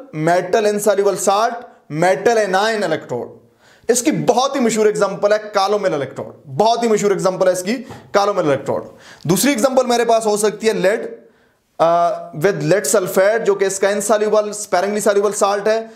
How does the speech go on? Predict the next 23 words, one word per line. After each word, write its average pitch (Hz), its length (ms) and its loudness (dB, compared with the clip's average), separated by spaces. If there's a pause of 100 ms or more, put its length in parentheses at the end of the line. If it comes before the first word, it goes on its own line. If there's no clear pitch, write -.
(280)
और 226 560 0 (200)
ये 202 360 0
in 208 160 0 (100)
contact 233 480 0
हो 196 300 0
aqueous 202 400 0
solution 185 380 0
of 147 180 -2 (200)
potassium 180 460 0
sulfate। 131 440 -4
यहां 165 220 2
पे 220 80 2
देखें 226 240 0
student, 226 420 -2 (360)
sulfide 196 640 2
क्या 233 140 2
है, 196 220 0 (500)
lead 190 300 4
के 226 140 2
salt 202 580 -2 (100)
का 190 340 0
एनायन 180 440 0
है, 120 240 -8